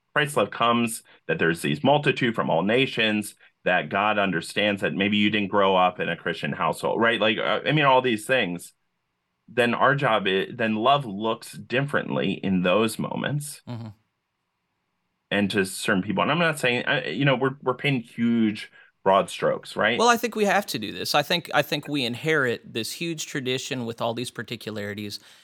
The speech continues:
Speaker 2: and we have to navigate these waters and come, I mean, the rubber hits the road. It, the rubber hit the road for you in a big way,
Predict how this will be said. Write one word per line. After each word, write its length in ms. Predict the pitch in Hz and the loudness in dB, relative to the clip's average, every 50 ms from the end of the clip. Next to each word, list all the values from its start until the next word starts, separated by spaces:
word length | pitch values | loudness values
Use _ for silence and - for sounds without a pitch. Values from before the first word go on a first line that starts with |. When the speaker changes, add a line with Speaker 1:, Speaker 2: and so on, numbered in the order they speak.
| _ _ _ - | _ _ _ -4
Speaker 2:
and 160 | - 143 139 | -2 -2 0
we 120 | 135 127 | -2 -2
have 220 | 120 135 131 131 - | 0 0 -2 -2 -2
to 100 | - 127 | -6 -6
navigate 580 | 113 113 113 117 127 139 139 139 127 120 113 - | -4 -2 -2 -2 -2 -2 -4 -4 -4 -6 -6 -6
these 180 | 117 113 98 101 | -8 -8 -8 -6
waters 640 | 104 110 113 117 113 110 107 98 95 98 - - - _ _ _ _ _ _ _ _ _ - - | -4 -2 -2 -2 -2 -2 -4 -6 -8 -10 -12 -12 -14 _ _ _ _ _ _ _ _ _ -6 -4
and 200 | 123 123 113 - | -4 -4 -4 -4
come, 340 | - 156 151 156 147 - - - 57 - - - - - - | -4 -4 -2 -2 -4 -8 -10 -14 -14 -12 -12 -14 -14 -14 -8
I 140 | - 95 113 | -6 -4 -2
mean, 520 | 139 139 139 127 - 131 - 80 - 120 | -2 -2 -4 -4 -6 -10 -12 -14 -12 -4
the 100 | 131 143 | -4 -2
rubber 300 | 123 135 156 190 196 185 | 2 2 2 2 2 -2
hits 220 | 143 151 139 - - | -4 -4 -4 -6 -6
the 120 | - 117 | -6 -2
road. 260 | 110 127 123 107 101 | 0 0 0 0 0
It, 220 | - 143 - - 135 | 2 0 0 0 -2
the 60 | 135 | 0
rubber 240 | 123 165 196 208 185 | 2 2 2 2 2
hit 140 | 165 151 - | -2 -2 -2
the 80 | 139 | -2
road 220 | 131 143 151 156 - | 0 0 0 0 -2
for 120 | - 120 | -4 -6
you 140 | 117 127 139 | -4 -2 -2
in 60 | 131 | -2
a 60 | 107 104 | -2 0
big 200 | 107 131 123 117 | 0 -2 -2 0
way, 440 | 120 120 123 123 120 120 123 123 | 0 0 0 0 0 -2 -4 -8